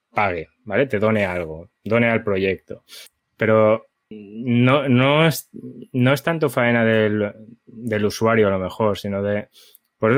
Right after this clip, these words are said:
vuelvo a la administración. Eh, ¿cuánto dinero se ahorra la administración si utiliza LibreOffice? ¿Cuánto dinero se uti-, se ahorra si utiliza Apache o my S Q L? Ese dinero lo puedes reportar en el proyecto,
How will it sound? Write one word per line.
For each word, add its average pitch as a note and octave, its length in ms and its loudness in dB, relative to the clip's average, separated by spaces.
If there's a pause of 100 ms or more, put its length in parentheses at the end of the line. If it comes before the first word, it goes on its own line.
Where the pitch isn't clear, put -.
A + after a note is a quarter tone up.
(100)
vuelvo C3+ 280 4
a - 20 6
la C3+ 100 4
administración. G2+ 920 -2 (100)
Eh, G2+ 680 -2 (440)
¿cuánto C3 280 2
dinero B2+ 360 4
se A2+ 120 -4
ahorra G#2+ 600 0 (240)
la A2+ 120 -2
administración G#2 680 -2
si - 140 -4
utiliza G#2 400 -2
LibreOffice? F2+ 800 -4 (260)
¿Cuánto A#2+ 280 2
dinero C3+ 340 4
se A#2 140 0
uti-, A2 280 -2
se A#2 140 -4
ahorra G#2+ 460 0 (320)
si - 160 -4
utiliza A2 520 2
Apache E2 560 -6 (180)
o G#2 140 -4
my G#2 240 0
S G#2 220 -2
Q F#2 180 -2
L? D#2+ 300 -6 (580)
Ese C#3+ 220 0
dinero C#3 520 2 (600)
lo A#2 180 0
puedes G#2+ 180 2
reportar B2+ 840 0
en A2+ 180 -4
el G#2 100 -2
proyecto, A#2+ 720 0